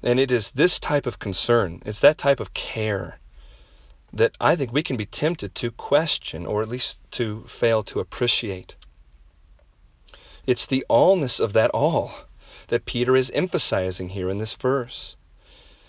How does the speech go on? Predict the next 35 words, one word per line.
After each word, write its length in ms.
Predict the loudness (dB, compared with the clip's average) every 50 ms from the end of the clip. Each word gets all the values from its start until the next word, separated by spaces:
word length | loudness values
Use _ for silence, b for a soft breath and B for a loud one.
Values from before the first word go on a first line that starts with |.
| b b
And 120 | 2 4
the 80 | 4 4
rationale 600 | 4 4 2 2 0 0 2 2 4 4 4 2
he 140 | 2 -2 -4
gives 500 | -4 -4 -4 -4 -4 -6 -6 -8 -8 -2
to 140 | -2 -2 -2
help 360 | 2 2 2 2 2 _ -6
us 260 | -6 -4 -6 -6 -6
is 280 | -4 -4 -4 -4 -6 -6
to 120 | -6 -6
state 360 | -6 0 0 0 0 0 -2 -2
that 160 | -2 -2 -2 B B B B B B B B
it 180 | -4 -2 0 0
is 180 | -2 -2 0
right 360 | -2 -2 -2 -2 -2 -2 -4 -6
for 280 | -2 0 0 0 0
us 380 | -2 -6 -8 -8 -8 -8 -10 -12 b b b b b
to 100 | -6 -4
take 240 | 0 2 0 0 0 -6 _ _
all 360 | _ 4 4 6 6 4 4 2
of 180 | 0 0 0
our 160 | 0 0 2
anxieties 840 | 0 0 -2 -2 -2 -2 0 0 -2 -4 -6 -8 -10 -12 -10 -12 -14 b b b b b
and 200 | -2 -2 -2 -4
cast 380 | -2 -2 -2 -2 -2 -4 -6
them 140 | -6 -6 -6
upon 320 | -8 -4 -4 -2 -2 -2
him. 220 | -4 -6 -6 -6 -4
It's 240 | -4 -6 -6 -6 0
right 240 | 2 2 2 2 -2
for 160 | -2 -2 -2
us 120 | -2 -2
to 80 | -6 -8
do 240 | -8 -6 -6 -6 -4
that. 260 | -6 -6 -8 -8 -12